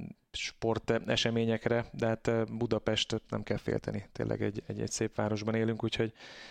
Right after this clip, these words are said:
úgyhogy ebből kihozták a legtöbbet, én úgy gondolom.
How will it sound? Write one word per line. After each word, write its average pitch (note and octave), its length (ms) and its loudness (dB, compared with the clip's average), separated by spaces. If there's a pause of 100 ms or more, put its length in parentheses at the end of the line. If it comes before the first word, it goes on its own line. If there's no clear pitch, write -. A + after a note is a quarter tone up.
(140)
úgyhogy A2+ 260 0 (140)
ebből B2 260 0
kihozták A2 460 0
a - 40 2
legtöbbet, G#2+ 480 -2
én A2 80 -2
úgy A2 100 -2
gondolom. G#2 460 -2